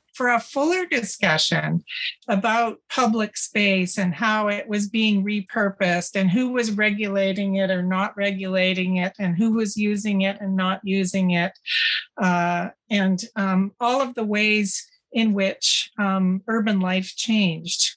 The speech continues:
uh, during the last year. So, um, we're gonna hear from four panelists here,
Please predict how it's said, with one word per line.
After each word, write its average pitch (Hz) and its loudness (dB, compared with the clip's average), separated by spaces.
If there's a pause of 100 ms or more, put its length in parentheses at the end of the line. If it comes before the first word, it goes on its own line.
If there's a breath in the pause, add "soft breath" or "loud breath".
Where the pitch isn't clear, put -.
uh, 165 2 (320)
during 202 0
the 190 0
last 170 -2
year. 175 2 (680 loud breath)
So, 254 -2
um, 247 0
we're 262 2
gonna 359 0
hear 285 2
from 240 0
four 233 -2
panelists 196 0
here, 190 2